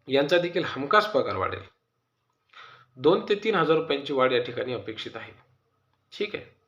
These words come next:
आणि बाकी अंगणवाडी सेविका आणि आशा सेविका यांचा पगार पंधरा हजार रुपये होईल. आता प्रशासकीय स्तरावरून आपल्याला काय माहिती मिळालेली आहे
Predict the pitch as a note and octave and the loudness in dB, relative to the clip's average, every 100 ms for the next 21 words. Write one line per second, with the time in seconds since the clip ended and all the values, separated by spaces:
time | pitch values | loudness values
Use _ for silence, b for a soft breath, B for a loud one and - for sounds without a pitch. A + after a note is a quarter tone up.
0 | _ b b b b - D3 A#3 D4 - | _ b b b b -2 0 0 -2 -10
1 | _ _ _ - A#2 A#2+ - - C#3 D3 | _ _ _ -2 0 0 -2 -2 0 2
2 | E3 D#3 C3+ A2+ A#2+ B2+ E3 C3 E3+ C#4 | 2 2 2 2 2 2 2 4 2 -2
3 | - - - - - B2 B2+ F3+ D#3+ A2+ | -8 -20 -20 -20 -8 -2 0 0 0 -2
4 | A2 C#3 A2+ A2+ G#2+ A2+ D#3 - C#3 B2 | 2 2 2 0 -6 -4 -4 -2 -2 -2
5 | G2+ G2+ - - A2+ A2 - _ _ _ | -2 -4 -8 -12 -16 -16 -18 _ _ _
6 | _ _ _ B B B B B - G3+ | _ _ _ B B B B B 4 4
7 | - E3+ G#3+ G#3 A#3 A3 G#3+ G3 F#3+ F3 | 4 2 2 0 0 2 2 2 4 4
8 | E3+ E3 D3+ C#3+ C#3+ B2+ B2+ A2+ A2+ A2 | 4 2 4 2 0 -6 -8 -8 -8 -10
9 | A2+ A2 | -12 -14